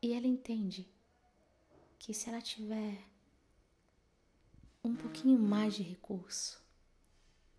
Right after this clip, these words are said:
ela vai poder ter um futuro melhor e dar um futuro melhor pra filha dela.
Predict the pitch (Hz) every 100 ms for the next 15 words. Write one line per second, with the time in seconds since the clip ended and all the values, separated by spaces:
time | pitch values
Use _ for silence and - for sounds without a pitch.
0 | _ _ _ _ _ _ _ - 190 180
1 | 180 190 165 185 185 185 196 - 190 185
2 | 190 170 160 - _ _ _ _ _ _
3 | _ _ _ _ _ _ - 202 185 214
4 | 226 214 190 - - 190 185 175 165 -
5 | 180 - 175 165 160 156 _